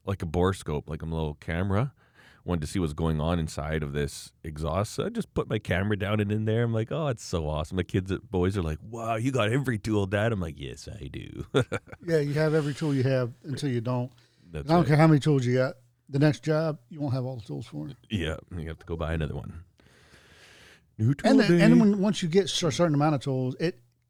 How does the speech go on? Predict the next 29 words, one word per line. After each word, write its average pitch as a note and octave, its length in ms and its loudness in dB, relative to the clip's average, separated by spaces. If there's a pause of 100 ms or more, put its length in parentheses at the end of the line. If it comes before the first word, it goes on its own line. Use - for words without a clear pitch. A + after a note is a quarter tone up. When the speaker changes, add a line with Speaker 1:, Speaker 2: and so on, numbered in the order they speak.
Speaker 2:
confuses D3 640 4
you C3+ 300 4 (280)
why C3+ 180 4
I - 20 4
don't C3 140 2
have C3 100 0
the A#2 60 -4
right B2 200 -4
tool. C3 200 -4
You C3 100 -2
know, B2 220 -6
you're D3+ 100 -14
like, D3+ 80 -20
Speaker 1:
Yeah. D#2+ 280 -2
Speaker 2:
"Oh - 20 -10
my C#2+ 80 -10
God, F2 240 -10
what? A3+ 260 -8 (380)
What F4+ 140 -20
do G#4+ 60 -16
you A4+ 100 -6
mean - 40 0
I - 40 2
Speaker 1:
You D#3+ 40 2
Speaker 2:
don't C3+ 140 0
have C3 80 -2
the A#2+ 60 -6
right B2 200 -8
tool?" D3 180 -14